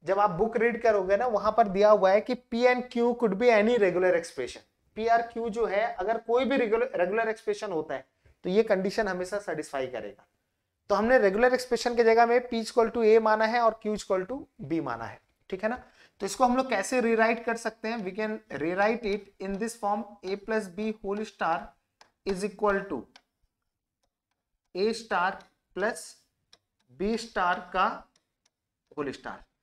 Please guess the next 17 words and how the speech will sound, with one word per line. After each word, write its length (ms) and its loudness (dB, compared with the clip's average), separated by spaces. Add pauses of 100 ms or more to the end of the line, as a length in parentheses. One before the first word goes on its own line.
(520)
देखिए, 240 2
कोई 360 2
डाउट 320 4
नहीं 180 0
है, 100 0 (140)
इसका 240 -2
मतलब 320 -2
हमें 280 -2
पता 280 2
है। 220 -8 (340)
अगर 200 4
हम 140 -2
लोग 260 -2
ये 80 4 (120)
प्रूफ 260 -2
कर 180 4
पाए 300 4